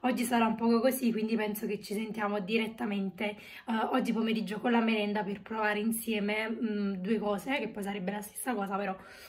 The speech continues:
sono due marchi diversi. E niente raga, quindi ci vediamo direttamente oggi pomeriggio perché almeno mi dedico a queste cose e poi chiacchieriamo un po' con la merenda.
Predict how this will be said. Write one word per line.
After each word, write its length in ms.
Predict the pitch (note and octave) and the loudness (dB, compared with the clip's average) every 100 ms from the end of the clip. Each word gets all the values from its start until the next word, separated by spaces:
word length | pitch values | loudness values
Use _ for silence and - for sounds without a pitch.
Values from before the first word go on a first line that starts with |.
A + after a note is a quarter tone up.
| - | -18
sono 200 | - A3+ | -6 -2
due 120 | F#3 | 2
marchi 300 | A#3 A3+ - | 4 4 2
diversi. 760 | G3+ A#3 F#3 - - D#4+ F#4+ - - - - | 0 0 0 -4 2 4 4 2 -10 -12 -6
E 380 | - B3+ A#3+ A#3 | 2 4 6 6
niente 260 | B3+ - G#3+ | 6 4 2
raga, 220 | G#3 G3 | 2 0
quindi 300 | A3 G#3+ G#3 | 0 -2 -2
ci 100 | A3 | -2
vediamo 320 | G#3+ G#3+ G#3 | 0 0 0
direttamente 960 | G3 G3+ G#3 G#3+ G#3+ G#3+ G#3 - G#3+ A3+ | -2 -4 -4 -4 -2 -2 -4 0 0 0
oggi 240 | A3+ F#3 | -2 -2
pomeriggio 540 | G3 G3+ C#4+ F#4+ - F#4 | -2 0 2 2 4 2
perché 220 | A#3 G#3 | 2 -2
almeno 240 | G3+ G#3 | 0 0
mi 100 | G3 | 0
dedico 300 | G3+ G3 F#3+ | 0 -2 -4
a 20 | |
queste 340 | F#3+ D#4 - A4+ | -6 -8 -2 0
cose 280 | C4+ B3 C4+ | 0 -2 -6
e 40 | |
poi 640 | - G#3 G3+ G3 G3 F#3+ A3 | -6 -4 -4 -2 -2 -2 0
chiacchieriamo 500 | A3+ G#3+ A#3 G#3+ G#3 | 0 0 2 2 4
un 120 | A#3 | 4
po' 160 | A3+ F#3+ | 4 -2
con 160 | - | -2
la 80 | G3 | -2
merenda. 520 | F#3 F#3 E3+ F3 G#3 | 0 -4 -6 -6 -6